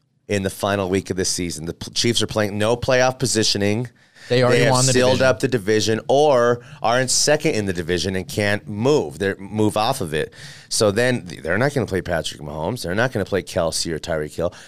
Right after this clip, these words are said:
Speaker 1: Then the Broncos go somehow <laughs> ten and seven. And I would say ten and seven makes you the playoffs. So right
Speaker 2: Yeah.
Speaker 1: when you're thinking, "Well, like, there's no way, just look what happened." Well, <clears throat> crazier things have happened.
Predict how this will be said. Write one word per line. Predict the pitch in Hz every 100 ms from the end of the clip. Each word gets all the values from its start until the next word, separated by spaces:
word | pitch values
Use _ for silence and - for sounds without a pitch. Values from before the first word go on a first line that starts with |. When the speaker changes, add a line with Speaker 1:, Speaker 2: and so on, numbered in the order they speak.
| -
Speaker 1:
Then | 101 101
the |
Broncos | 101 87 90 113 113
go | - 87
somehow | - 87 82 - - 151
<laughs> |
ten | - 95 92
and | 117
seven. | - 85 85 127 147 - - - - -
And | - 131
I | 147
would | 175
say | - 151
ten | 135 135
and | 120
seven | 107 120 107 101
makes | 101 -
you | 98
the | 85
playoffs. | - 82 55 - - - - _ - -
So | - 143 135 131
right | 147 180
Speaker 2:
Yeah. |
Speaker 1:
when | 180 180
you're | 156
thinking, | 123 117 110
"Well, | 104 98
like, | 92 87
there's | 107
no | 101
way, | 107 110 90
just | 98 -
look | 104
what | 87 85
happened." | 95 92 - 65 -
Well, | 113 123 139 175 202 - - - - - _ _ _ _ _ _ _ -
<clears throat> | - 202 - -
crazier | 170 185 185 175
things | 170 160
have | 170
happened. | 139 143 151 73 -